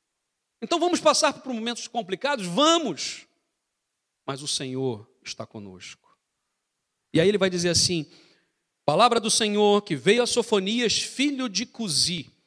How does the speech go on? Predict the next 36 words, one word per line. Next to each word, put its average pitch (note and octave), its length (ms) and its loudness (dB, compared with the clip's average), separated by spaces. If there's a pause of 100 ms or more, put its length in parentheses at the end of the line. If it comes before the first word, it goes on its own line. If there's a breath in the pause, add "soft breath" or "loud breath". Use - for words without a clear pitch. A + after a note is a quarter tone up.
(560 soft breath)
E D3+ 140 -2
a E3+ 60 2
palavra A3+ 420 0
Cusi, E3+ 560 -2
né, D#3 240 -2
também D3 680 -4
em C#3 200 -6
algumas, C3+ 840 -6 (300)
pode E3+ 320 4
ter E3+ 100 -2
a D#3 60 2
variante D3+ 440 0
de C3 120 -12
Cuxi, - 680 -4 (480)
são C#3+ 220 -12
os C#3+ 180 -8
cuxitas, B2+ 840 -6
os B2 140 -8
cusitas. B2+ 840 -6 (440 soft breath)
É, D3 600 -6
é, C#3+ 80 -16 (340)
um, D#3 300 -10
um E3 40 -8
dos E3+ 140 -8
primeiros G3 380 -2
filhos, F#3+ 640 -6
esse F3 240 0
nome G3+ 200 -2
aparece F3+ 380 0
pela F3+ 140 -2
primeira E3+ 340 -4
vez F3+ 180 -2
como F#3 160 -6
filho G3+ 320 -10
de E3+ 100 -12
Cam. E3 540 -6